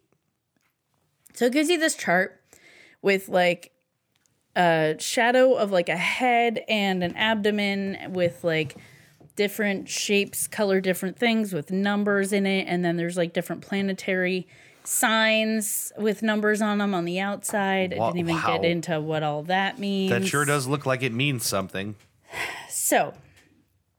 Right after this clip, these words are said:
Speaker 1: uh, what the chart says, though, is, uh, my type
Speaker 2: Mm-hmm.
Speaker 1: is that I'm a generator.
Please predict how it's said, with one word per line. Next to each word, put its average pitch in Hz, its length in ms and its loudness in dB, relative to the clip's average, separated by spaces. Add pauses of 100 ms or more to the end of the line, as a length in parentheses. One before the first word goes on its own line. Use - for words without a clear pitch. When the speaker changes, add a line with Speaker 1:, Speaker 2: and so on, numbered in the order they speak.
(1160)
Speaker 1:
uh, 180 220 6
what 233 220 2
the 214 100 2
chart - 380 -2
says, 233 640 0
though, 135 480 -4 (800)
is, 160 1040 0 (1500)
uh, 185 280 4
my 175 240 2
type 180 680 -2 (400)
Speaker 2:
Mm-hmm. 185 240 -10
Speaker 1:
is 190 160 0
that 170 180 2
I'm 170 160 0
a 175 60 0
generator. 160 1040 -2